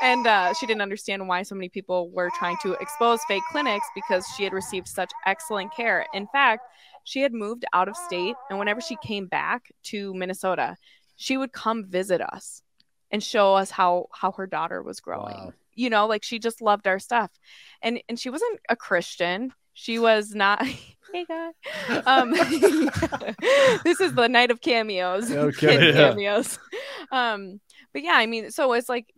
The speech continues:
Speaker 1: if she really felt that way, if she felt like we were robbing her of her options or, um, we're somehow manipulating her into keeping her child, why would she keep coming back years later to,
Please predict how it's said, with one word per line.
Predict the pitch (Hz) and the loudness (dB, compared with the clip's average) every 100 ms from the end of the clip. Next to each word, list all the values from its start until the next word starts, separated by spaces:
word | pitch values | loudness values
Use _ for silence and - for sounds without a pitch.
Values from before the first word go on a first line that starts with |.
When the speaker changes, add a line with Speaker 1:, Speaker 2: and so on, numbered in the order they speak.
| _ | _
Speaker 1:
if | 214 | -6
she | - 359 | -2 -2
really | 349 392 | 0 -2
felt | 349 - 220 240 | -2 0 0 0
that | 165 | -2
way, | 175 | -2
if | |
she | - 247 | -4 -4
felt | 226 214 | -2 -2
like | 262 | -2
we | 269 | -2
were | 208 | -2
robbing | 180 175 185 202 | 0 0 0 -4
her | 185 | -6
of | 180 - | -6 -4
her | 170 - | -4 0
options | 156 151 - 127 123 156 - _ _ | 0 -2 -8 -14 -12 -14 -18 _ _
or, | - 185 180 170 165 170 - _ _ | -6 0 0 0 -4 -8 -18 _ _
um, | 185 175 170 175 | -2 0 -2 -4
we're | 175 214 | -6 -6
somehow | - 214 220 208 185 | -4 -6 0 2 2
manipulating | 190 196 208 202 - 202 185 180 185 | 0 -6 -4 -6 -6 -6 -4 -6 -8
her | 185 170 160 | -10 -8 -8
into | - 185 190 | -8 -10 -12
keeping | - 185 190 | -12 -10 -10
her | 196 175 | -10 -12
child, | - 190 175 156 151 - _ _ _ _ _ _ _ | -4 0 2 0 -2 -8 _ _ _ _ _ _ _
why | 190 202 233 | -8 -6 -4
would | 330 392 | -4 -4
she | - | -4
keep | 381 294 254 | -4 -4 -6
coming | 269 254 | -4 -2
back | 226 185 - | 0 0 -4
years | 170 180 208 214 220 220 - | -16 -16 -14 -12 -12 -12 -6
later | 175 143 67 50 - | -6 -6 -10 -12 -18
to, | - 208 | -12 -10